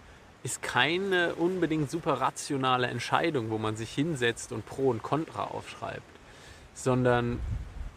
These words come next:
das ist eher so lange auffächern, so lange dem Universum sagen, dass man diese ganzen Ideen hat fürs Leben, bis sich ein Weg rauskristallisiert.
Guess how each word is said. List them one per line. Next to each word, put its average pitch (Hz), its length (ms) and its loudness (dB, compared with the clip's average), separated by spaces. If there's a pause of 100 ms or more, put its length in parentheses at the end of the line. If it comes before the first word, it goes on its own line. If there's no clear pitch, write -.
(1120)
das - 220 0
ist - 440 -2 (480)
eher 160 480 4 (2250)
so 139 300 6
lange 170 560 4 (840)
auffächern, 117 840 2
so 131 180 4
lange 165 240 4
dem 139 180 2
Universum 135 600 2
sagen, 120 360 2
dass 120 200 2
man 120 160 -2
diese 117 220 -6
ganzen 120 400 -2
Ideen 127 460 -2
hat 107 180 0 (200)
fürs - 240 -8
Leben, 101 400 -4 (440)
bis 151 200 -4
sich - 220 -8
ein 131 240 0
Weg 120 240 2
rauskristallisiert. 101 1120 -6